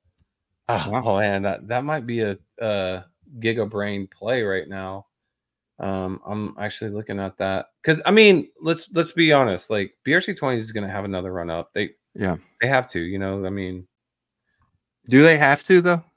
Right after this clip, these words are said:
Speaker 2: I, I'm, I, I think they will, a hundred percent. But, like,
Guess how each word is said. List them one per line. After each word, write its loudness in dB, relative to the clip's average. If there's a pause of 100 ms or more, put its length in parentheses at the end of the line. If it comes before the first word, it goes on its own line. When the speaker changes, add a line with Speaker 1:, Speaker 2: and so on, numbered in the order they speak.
(340)
Speaker 2:
I, 4
I'm, 4
I, 6
I 6
think 6
they 8
will, 10
a 4
hundred 2
percent. 0 (200)
But, 0
like, 2